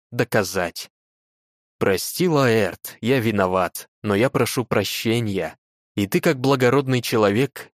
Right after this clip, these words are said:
меня простишь». Они хорошие, самые лучшие, как здорово говорил Мареев, когда прощались. Вот это настоящий герой. С таким хоть на край света.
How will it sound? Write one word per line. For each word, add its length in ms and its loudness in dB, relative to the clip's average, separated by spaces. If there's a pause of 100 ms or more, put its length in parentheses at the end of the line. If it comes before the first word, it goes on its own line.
меня 320 0
простишь». 800 -6 (840)
Они 240 0
хорошие, 840 0 (140)
самые 400 0
лучшие, 720 -2 (160)
как 180 -2
здорово 500 0
говорил 360 2
Мареев, 540 0
когда 280 -2
прощались. 800 -4 (400)
Вот 280 0
это 180 0
настоящий 720 -2
герой. 580 -2 (220)
С 140 -12
таким 300 -2
хоть 240 -2
на 140 0
край 280 -2
света. 640 -4